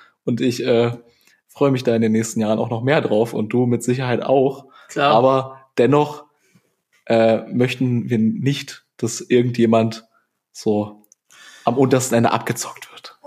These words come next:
Speaker 2: Ich meine, wir haben uns ja auch dafür entschieden, unsere beiden Companies so aufzubauen, dass wir eben nicht so arbeiten.
Speaker 1: Ja.
Speaker 2: Also, ich hab, du wirst keine Scarcity auf meiner Seite finden. So.
Speaker 1: Nee.
Speaker 2: Es gibt auf, also,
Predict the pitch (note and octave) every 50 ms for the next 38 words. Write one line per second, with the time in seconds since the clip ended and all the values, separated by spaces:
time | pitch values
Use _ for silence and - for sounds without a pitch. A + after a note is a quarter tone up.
0 | - _ E3+ E3+ F#3 E3+ E3+ G3+ G#3+ G#3+ G#3 F3 F3 D#3 E3+ E3 G3+ F3+ - F3
1 | D#3+ D#3 C#3+ C#3+ - - E3 D3+ D3+ D3 D3+ D#3 D#3 E3 E3 D3+ D3 C#3+ C3+ C#3+
2 | C#3+ D3 C#3+ D3 D3 C#3 - D#3 D#3+ E3+ E3+ E3 D3 D3 D3+ D#3 D3 - - -
3 | - _ - - - D#3 D3+ D3 - - D#3 D#3 - - D#3 - D3 D3+ D3 C#3+
4 | C3+ D3 C3+ C#3+ C3+ C#3 - _ D3 D3+ C#3+ D3 - - - C3+ C3 B2+ B2+ -
5 | _ _ _ _ _ _ _ _ _ _ _ _ - C3+ C3+ B2 A#2+ A2+ A2+ B2+
6 | A2+ A2 - - - - C#3+ C#3 D3+ C#3+ - - - _ _ _ _ _ _ _
7 | - C3+ D#3+ D3+ - - - _ - D3+ D#3 E3 D3 - - D3+ C#3+ D3 C#3+ -
8 | - C3 E3 F3+ F3 D3 C#3 - - C#3+ C3+ C3+ C3+ C#3 C#3 C3 C3+ C3+ C3+ -
9 | C3 - - C#3 C#3 C#3 - _ C#3+ D3+ D#3+ _ - - C3+ G#2+ G#2 G2+ - -
10 | - _ _ _ _ _ - C#3 - - - C#3+ D3 - _ - - - - C3
11 | - - D3 - F3